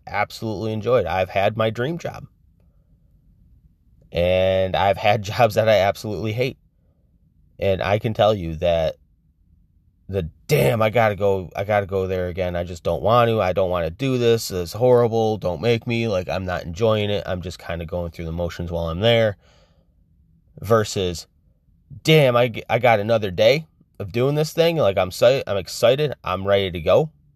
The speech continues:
is everything. That whole life happiness is everything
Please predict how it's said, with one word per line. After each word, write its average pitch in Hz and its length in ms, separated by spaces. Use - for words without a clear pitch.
is 98 200
everything. 87 520
That 104 320
whole 113 880
life 110 340
happiness 147 920
is 110 240
everything 113 1000